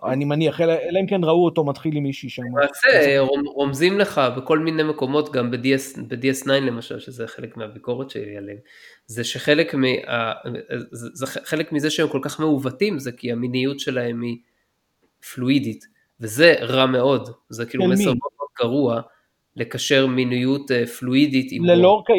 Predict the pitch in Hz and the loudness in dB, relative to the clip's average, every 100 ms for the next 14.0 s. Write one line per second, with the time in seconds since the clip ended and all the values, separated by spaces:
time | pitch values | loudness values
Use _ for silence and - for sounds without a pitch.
0 | 185 196 202 180 175 180 - 175 160 170 | 4 2 -2 0 2 0 2 4 4 8
1 | 175 214 160 123 - 170 127 113 117 151 | 10 10 8 6 4 4 4 0 0 2
2 | 165 - 127 123 131 160 190 _ _ _ | 2 0 -2 0 0 -2 -8 _ _ _
3 | _ _ _ - 160 151 127 120 143 135 | _ _ _ -2 2 4 2 2 -2 -2
4 | 117 127 - - _ _ _ - 127 123 | -2 0 -2 -8 _ _ _ -10 -4 -2
5 | 120 113 113 110 107 107 104 104 104 104 | -2 -2 -2 -4 -4 -6 -8 -10 -12 -14
6 | - _ _ _ _ _ 220 233 220 190 | -18 _ _ _ _ _ 4 6 6 4
7 | 170 202 196 180 185 233 160 131 107 104 | 4 4 4 6 8 8 8 4 0 -4
8 | - - - 120 - _ _ _ _ _ | -14 -20 -18 -18 -18 _ _ _ _ _
9 | _ - 147 - 165 208 208 208 208 202 | _ -6 -4 0 4 4 4 4 4 2
10 | - 131 131 135 156 156 - 127 127 151 | -4 -2 0 2 0 -4 -8 -4 -2 0
11 | 175 196 196 - _ _ 127 110 104 - | 0 -2 -4 -14 _ _ -12 -10 -10 -12
12 | - 110 127 160 175 180 107 110 117 117 | -8 -4 -2 0 -2 -4 -6 -8 -12 -14
13 | 107 110 151 190 190 - 120 113 110 107 | -10 -4 0 -2 -4 -10 -8 -8 -8 -10